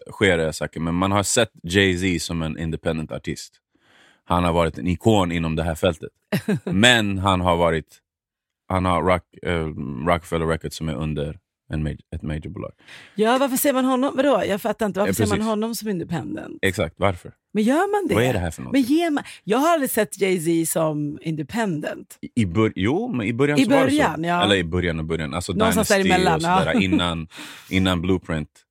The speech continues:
Speaker 1: som, som kanske är hans breakout, breakout-album sådär.
Speaker 2: Men då var han väl
Speaker 1: Ehm.
Speaker 2: independent ett tag?
Speaker 1: Va?
Speaker 2: Eller?
Speaker 1: Nej.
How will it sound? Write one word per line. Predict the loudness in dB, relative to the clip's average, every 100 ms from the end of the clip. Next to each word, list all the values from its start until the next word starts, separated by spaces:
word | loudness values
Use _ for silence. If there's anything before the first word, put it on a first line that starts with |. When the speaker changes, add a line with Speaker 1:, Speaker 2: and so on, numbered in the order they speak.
| _ _ _
Speaker 1:
som, | -10 -8 -8
som | -10 -8
kanske | -6 -4
är | -4
hans | -4 -8 -14 _ _ -4
breakout, | -2 0 -2 -4
breakout-album | -2 -2 -2 -4 0 -2 0 -6
sådär. | -8 -10 -10 -14 _ _ -20 _ _ _ _
Speaker 2:
Men | -2
då | 0
var | 2
han | 4
väl | 2
Speaker 1:
Ehm. | 2
Speaker 2:
independent | 0 0 0 -2
ett | -4
tag? | -2 0 0 -2 -8 -14 -20 _ _ _ _ _ -2
Speaker 1:
Va? | 0 0 -4 _ _ _
Speaker 2:
Eller? | 0 2
Speaker 1:
Nej. | 4 2